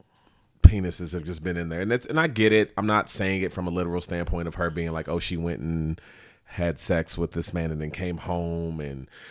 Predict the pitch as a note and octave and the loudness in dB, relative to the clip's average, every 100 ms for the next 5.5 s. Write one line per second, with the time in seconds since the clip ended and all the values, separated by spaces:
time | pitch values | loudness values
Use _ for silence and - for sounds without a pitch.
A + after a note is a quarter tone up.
0 | - G#2+ A2 G2 G#2+ - _ - F#2 F2+ | -4 2 2 2 0 -2 _ -12 -6 2
1 | F#2+ D2 E2 F#2 F2+ F2 D2 - _ _ | 2 2 0 2 4 2 0 -6 _ _
2 | _ _ _ G#2 G#2 G#2+ G2+ - F#2 F2+ | _ _ _ -2 4 6 6 6 4 2
3 | F2+ F#2 E2+ D#2+ E2+ E2+ E2 E2+ E2 E2 | -2 -2 -2 -2 -2 -2 -2 0 0 -2
4 | - - - - _ - F2+ F#2 C3 D#3 | -8 -20 -20 -20 _ -14 -6 2 4 8
5 | D3+ A#2+ F#2 E2 E2+ | 8 8 6 2 -4